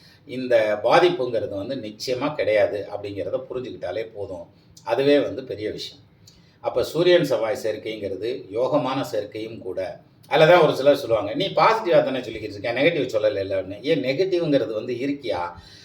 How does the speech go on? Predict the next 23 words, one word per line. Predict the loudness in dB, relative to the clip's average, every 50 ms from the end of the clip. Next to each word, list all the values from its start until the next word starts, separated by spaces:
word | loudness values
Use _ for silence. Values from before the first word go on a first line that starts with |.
| -20 -20 -12 _ 4
வாழ்க்கையில | 8 8 8 8 10 8 8 10 10 10 10 10 8
ஐம்பது | 8 6 6 8 8 8 10 10
வருஷம் | 8 8 8 6 6
ஒருத்தன் | 6 6 4 2 6 6
பொழைச்சிருக்கான்னு | 6 6 6 2 0 2 2 2 4 2
வச்சுக்கோங்களேன், | 2 0 0 -4 -4 -2 -2 0 0 2 0 0 -2 -6 -12 -20 -20 -20 _ _ _ _ 0
அவன்கிட்ட | 4 6 6 6 8 6 6 6
கூப்பிட்டு | 6 4 4 4 6 6 8
கேளுங்க, | 6 6 6 4 4 2 2
"நீ | 2 2
என்ன | 2 2 4 4 4 6 6 6 6 4
ஜ-, | 4 2 4 4 4
சந்தோஷமா?" | 6 8 8 8 8 6 2 2
"நான் | 4 4 4 4 4 4
என்ன | 2 2 2 2 0
பண்றது, | 0 0 0 0 0 0 0 4
பிறந்ததுல | 6 6 8 8 8 8 6 8
இருந்தே | 6 4 4 4 4 6 6 6
சிரமப்பட்டேன், | 6 6 6 4 4 4 2 -2 -2 -2 -4 -2 -4 -6 -4 4
பிறந்ததுல | 6 6 6 8 8 8 10
இருந்தே | 10 8 6 6 6 6 8 8
கஷ்டப்பட்டிருக்கேன்" | 8 8 4 2 4 2 4 4 2 -2 -2 -8 -6 -6 -6 -6 -4
அப்படிமா, | -4 -2 -2 -2 -4 -4